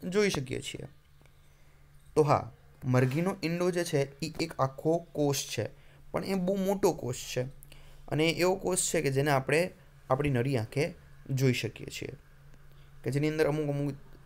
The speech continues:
અ, અ, જર્મિનલ ડિસ્ક, જર્દિન, આલ્બ્યુમિન ને એવું બધું આવેલું હોય, પણ આ આખું જે છે, એ એક કોષ ગણાય છે.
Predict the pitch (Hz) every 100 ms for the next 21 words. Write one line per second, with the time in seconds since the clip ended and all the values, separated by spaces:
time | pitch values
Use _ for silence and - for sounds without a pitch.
0 | - - 127 123 - 123 123 120 131 135
1 | 139 127 127 127 - 120 120 123 120 120
2 | 123 120 120 120 117 123 - 117 120 117
3 | 117 180 - - - - - - - 139
4 | 156 - - 160 120 - - - 190 180
5 | 185 160 135 147 - 143 151 - - -
6 | - - 117 135 - - - - - -
7 | 123 120 107 98 -